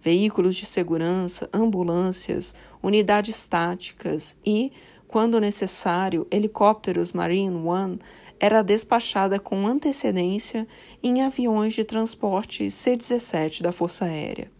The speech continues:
a fim de assumir posições na pista para minha chegada. Essa presença ostensiva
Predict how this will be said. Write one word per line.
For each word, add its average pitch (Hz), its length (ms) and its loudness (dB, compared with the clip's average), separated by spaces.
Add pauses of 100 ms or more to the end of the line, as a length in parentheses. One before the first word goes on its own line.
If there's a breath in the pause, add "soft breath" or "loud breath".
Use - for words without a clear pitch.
(520 loud breath)
a 185 120 0
fim 226 260 0
de 220 100 2
assumir 220 460 2
posições 202 720 0
na 196 140 -4
pista 208 420 -4
para 240 220 -2
minha 226 200 2
chegada. 175 640 -4 (1000 soft breath)
Essa 330 240 2
presença 202 600 2
ostensiva 180 1040 0